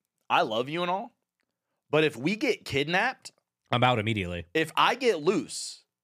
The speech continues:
Speaker 1: I'm not looking for you.
Speaker 2: No.
Speaker 1: It's not happening.
Speaker 2: No. There's, like, very, the,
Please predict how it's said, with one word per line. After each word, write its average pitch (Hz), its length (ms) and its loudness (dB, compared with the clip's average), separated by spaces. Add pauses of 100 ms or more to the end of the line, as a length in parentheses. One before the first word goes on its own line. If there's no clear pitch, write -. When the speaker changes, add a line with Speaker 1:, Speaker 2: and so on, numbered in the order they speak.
(140)
Speaker 1:
I'm 170 140 6
not - 200 0
looking 143 280 -2
for 92 160 -14
you. 80 180 -16 (240)
Speaker 2:
No. 90 340 -4 (120)
Speaker 1:
It's 156 160 -2
not 175 200 0
happening. - 560 -4
Speaker 2:
No. 92 360 -10 (260)
There's, 160 140 0
like, 214 140 0
very, 147 560 2
the, 131 280 -4